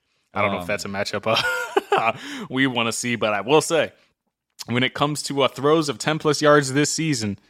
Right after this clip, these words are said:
Speaker 1: per P F F, for all you guys that are, you know, live and die by P F F. I'm not one of them, but I appreciate some of their stats here and there. And this is one of them who, uh, out of all quarterbacks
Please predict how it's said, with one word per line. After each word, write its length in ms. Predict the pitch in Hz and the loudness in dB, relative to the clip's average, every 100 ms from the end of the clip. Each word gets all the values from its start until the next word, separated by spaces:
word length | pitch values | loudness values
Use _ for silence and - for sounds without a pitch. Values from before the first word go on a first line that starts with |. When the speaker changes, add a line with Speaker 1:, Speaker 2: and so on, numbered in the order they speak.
| _ _ | _ _
Speaker 1:
per 160 | - 135 | 0 0
P 180 | - 135 | 2 0
F 160 | 120 139 | 2 4
F, 180 | 120 | 2
for 180 | - 113 | 0 -2
all 120 | 110 110 | 0 0
you 140 | 110 | 0
guys 300 | 110 104 98 | 0 -2 -2
that 300 | 98 98 - _ _ _ _ - | -4 -6 -8 _ _ _ _ -2
are, 260 | 107 101 | 0 0
you 120 | - | -2
know, 180 | 110 98 | -4 -4
live 200 | 101 110 | -4 -4
and 80 | 107 | 2
die 200 | 113 101 | 4 4
by 140 | 107 104 | 2 -2
P 180 | 117 | -6
F 140 | 104 - | -8 -6
F. 180 | 101 127 | 0 2
I'm 120 | 139 | 4
not 180 | 120 104 | 2 4
one 120 | 131 | 2
of 100 | 135 | 4
them, 180 | 127 123 | 2 2
but 100 | 110 | 2
I 260 | 104 104 98 | 0 -4 -8
appreciate 520 | 107 120 110 113 107 | -8 -6 -6 -6 -6
some 160 | - 113 | -4 -4
of 60 | 107 | -4
their 80 | 101 | -6
stats 360 | - 107 - | -6 -6 -6
here 160 | 120 113 | -6 -6
and 80 | 104 | -4
there. 220 | 104 110 - _ _ _ | -6 -6 -12 _ _ _
And 160 | - 101 | -6 0
this 200 | 131 135 | 0 0
is 60 | 135 | -4
one 220 | 123 175 | 0 0
of 140 | 147 | 0
them 240 | 123 107 98 _ _ _ _ | -2 -4 -6 _ _ _ _
who, 220 | 139 143 | -2 -2
uh, 60 | - - 120 104 | -2 0 0 2
out 160 | 120 113 | 0 0
of 120 | - - | -4 4
all 180 | 151 | 4
quarterbacks 840 | 156 160 160 131 113 92 - - | 4 0 0 2 0 0 -8 -10